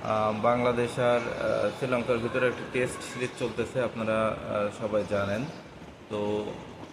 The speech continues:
এই টেস্টের, আহ, প্রথম ইনিংসে বাংলাদেশ যখন ব্যাট করে, আমি আমার কলিগদের সঙ্গে বাজি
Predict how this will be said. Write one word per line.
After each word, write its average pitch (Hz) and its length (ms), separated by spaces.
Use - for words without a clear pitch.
এই 117 160
টেস্টের, 131 480
আহ, 110 1120
প্রথম 139 360
ইনিংসে 120 500
বাংলাদেশ 110 280
যখন 107 320
ব্যাট 107 160
করে, 117 340
আমি 113 220
আমার 120 200
কলিগদের 107 360
সঙ্গে 107 460
বাজি 101 220